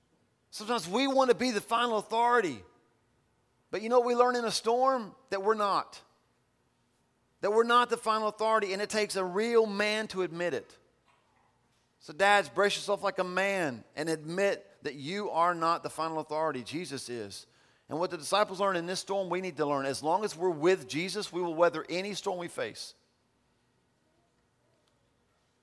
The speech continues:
Children, children, let me talk to you. Young and old, living with or without your fathers.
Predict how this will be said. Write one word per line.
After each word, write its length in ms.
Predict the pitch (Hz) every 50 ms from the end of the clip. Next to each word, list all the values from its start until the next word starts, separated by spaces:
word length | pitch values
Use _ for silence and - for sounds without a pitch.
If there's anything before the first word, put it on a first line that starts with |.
| _
Children, 500 | - - - 220 220 220 196 165 127 107 - - - - _ _ _ _ _ _ _ _ _ _ _ _ _ _ _ _ _ _ _ _ _ _ _ -
children, 420 | - - 254 247 214 160 123 - - - - _ _ _ _ _
let 120 | - 214 240
me 80 | 226
talk 220 | 226 214 175 139 -
to 120 | - 139
you. 160 | 120 110 95 - _ _ _ _ _ _ _ _ _ _ _ _ _ _ _ _ _ -
Young 480 | 123 143 190 214 226 233 233 233 226 196
and 160 | 208 226 233
old, 400 | 226 226 220 190 139 110 101 - - - _ _ _ _ _ _ _ _ _ _ _ _ _ _ -
living 420 | 131 156 202 214 214 220 214 208
with 240 | 208 226 240 233 233
or 60 | 214
without 360 | 208 214 208 214 220 214 190
your 120 | 202 208 196
fathers. 640 | - 208 196 190 180 139 117 98 92 - - -